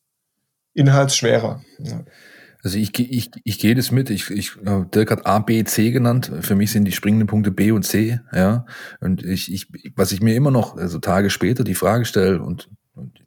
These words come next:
Speaker 2: bisher konnte sie mir noch keiner beantworten, so wie Hitzelsberger all in gegangen ist mit dieser Nummer, mit diesem, mit diesem, mit, also diese, diese Riesenbaustelle aufgerissen hat, kannst du mir nicht erzählen, dass ein paar zehntausend Mitgliederdaten,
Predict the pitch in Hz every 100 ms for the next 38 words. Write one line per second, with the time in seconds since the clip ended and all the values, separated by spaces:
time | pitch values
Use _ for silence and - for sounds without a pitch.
0 | - 95 92 90 98 95 90 87 87 -
1 | 104 98 80 113 95 98 101 - - -
2 | - - - _ _ _ _ - - 123
3 | 160 - 104 110 123 - - 87 90 -
4 | 107 95 113 104 92 92 78 - - _
5 | 104 95 95 92 92 95 - _ _ 95
6 | 95 92 92 95 95 87 80 104 135 73
7 | 151 165 - - 98 - - 101 95 87
8 | 120 160 123 90 104 - 95 107 - 90
9 | 92 92 113 - - - - _ _ -
10 | 104 127 - 110 117 120 143 117 127 -
11 | 123 131 104 - _ _ _ _ _ _
12 | 95 95 90 - 123 127 120 120 117 117
13 | 123 104 123 120 110 87 80 -